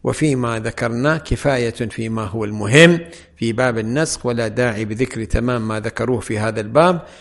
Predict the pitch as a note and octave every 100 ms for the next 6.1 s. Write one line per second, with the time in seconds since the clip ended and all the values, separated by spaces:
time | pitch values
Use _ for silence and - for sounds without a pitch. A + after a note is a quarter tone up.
0 | - - A#2+ A2+ A2+ A#2 B2+ A2+ - -
1 | G#2+ G2 G#2 G2+ A#2+ D3 D3+ D#3 D#3 -
2 | - - - - G#2 G#2+ B2 B2 B2 B2
3 | C#3 - - - G#3 - - - - -
4 | E3 E3 E3 F#3 D3+ C3+ B2+ C3 B2+ B2+
5 | - F3+ G#3 G3 - - - F#3 F#3+ E3+